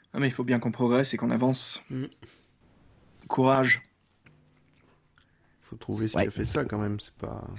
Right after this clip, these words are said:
Speaker 3: Bon, bah.
Speaker 1: Allez,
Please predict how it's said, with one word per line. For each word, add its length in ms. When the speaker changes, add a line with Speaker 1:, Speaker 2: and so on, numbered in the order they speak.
Speaker 3:
Bon, 100
bah. 200
Speaker 1:
Allez, 240